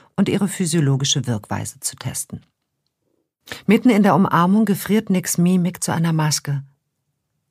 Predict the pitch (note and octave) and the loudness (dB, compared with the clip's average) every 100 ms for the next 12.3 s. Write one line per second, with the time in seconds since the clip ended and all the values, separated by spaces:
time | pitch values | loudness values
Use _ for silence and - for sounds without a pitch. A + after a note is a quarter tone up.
0 | _ _ _ _ - F#3 D#3+ D3+ C3+ - | _ _ _ _ -2 4 6 6 2 -2
1 | D3+ - C3+ C3+ - C#3+ C3+ C3+ C#3+ C3+ | -2 0 0 0 -2 -6 -4 -4 -4 -2
2 | B2+ - C3 C3+ C#3 - _ _ _ _ | -4 -4 -2 -2 -4 -8 _ _ _ _
3 | _ _ - - - - F3+ F3+ F3 F3 | _ _ -16 -14 -14 -2 2 4 4 2
4 | F#3+ F#3+ F#3 F3+ E3+ F#3 - A3+ F#3 D3+ | 0 0 -2 2 4 4 2 -2 -2 -2
5 | D#3+ C#3+ E3 E3+ - D#3+ - B2+ - C#3+ | -2 -2 -2 -2 -2 -2 -2 0 0 0
6 | C#3+ E3+ F3+ - E3 E3+ D#3+ C#3+ C#3+ G3 | 0 0 -2 0 -2 -2 -2 0 2 0
7 | F#3+ D#3+ D3 D3 D#3 D3+ D3 D3 D3 C#3 | -2 -2 -2 -2 -4 -6 -6 -4 -6 -6
8 | C#3 - D#3+ D#3 D3 - _ _ _ _ | -4 -2 -2 -4 -8 -12 _ _ _ _
9 | _ _ _ _ _ - B2+ C3+ A2+ G#2+ | _ _ _ _ _ -10 -4 -2 -2 -4
10 | A2+ A2 G#2+ F#2+ D#3+ F3+ - C#3+ C3 C#3+ | -4 -4 -2 -2 -2 -4 -4 -4 -2 -2
11 | D3 D3 C3 B2+ B2 A2 - D3 D#3+ D3 | -4 -6 -4 -4 -4 -6 -6 -4 -2 -2
12 | C3 C#3+ | -2 -6